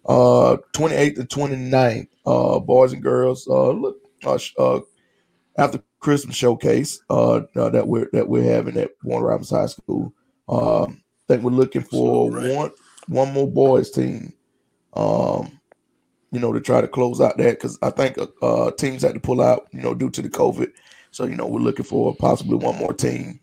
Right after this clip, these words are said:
Speaker 1: boys team. Uh, I think the girls field is, is, is, uh, is closed. So, uh, we got that coming up, twenty-eighth to twenty-ninth, man. Like I said, we got, uh, finished off the Lemon Street Classic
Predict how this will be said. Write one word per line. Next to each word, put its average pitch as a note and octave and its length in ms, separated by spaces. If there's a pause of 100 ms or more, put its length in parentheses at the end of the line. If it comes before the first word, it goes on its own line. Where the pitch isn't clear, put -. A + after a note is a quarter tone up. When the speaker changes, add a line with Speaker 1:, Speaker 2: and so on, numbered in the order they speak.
(100)
Speaker 1:
boys B2+ 360
team. B2 320 (400)
Uh, B2+ 140
I - 20
think B2 200
the - 60
girls B2 340
field B2 400
is, B2+ 220
is, - 320 (220)
is, - 240
uh, - 440 (1040)
is C3 140
closed. - 560
So, - 340 (680)
uh, B2 80
we A#2+ 60
got D3+ 180
that D#3 160
coming C#3+ 240
up, D3 160
twenty-eighth C#3 400
to - 60
twenty-ninth, C3+ 500
man. C3 360
Like C3+ 120
I C3 40
said, C3 200
we B2+ 180 (180)
got, A2+ 240
uh, A#2 140
finished C3 320
off B2+ 140
the C3 40
Lemon B2 200
Street C3 260
Classic C3 500